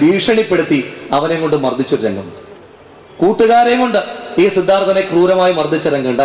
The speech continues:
ആന്റി റാഗിംഗ് സ്ക്വാഡിന്റെ റിപ്പോർട്ടിനകത്ത് എനിക്ക് ഏറ്റവും ഭീകരമായി തോന്നിയത്, ഉത്തരവാദിത്വത്തോടെ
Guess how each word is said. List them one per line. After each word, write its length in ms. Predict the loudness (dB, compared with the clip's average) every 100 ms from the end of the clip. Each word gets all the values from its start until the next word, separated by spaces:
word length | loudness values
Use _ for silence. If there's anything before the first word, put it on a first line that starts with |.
| 0
ആന്റി 220 | 2 0 2
റാഗിംഗ് 300 | -2 -4 -4
സ്ക്വാഡിന്റെ 420 | 0 0 0 0 -2
റിപ്പോർട്ടിനകത്ത് 640 | -2 -2 0 -2 0 -2 -4 -10 -4
എനിക്ക് 220 | -2 2 0
ഏറ്റവും 360 | 0 -2 0 0 2
ഭീകരമായി 680 | 4 4 4 2 2 0 0 0
തോന്നിയത്, 360 | -2 -2 -6 -10 -18 -20 -20 -20 -20 -20 -20 -6 -4
ഉത്തരവാദിത്വത്തോടെ 840 | -2 0 2 2 2 0 0 0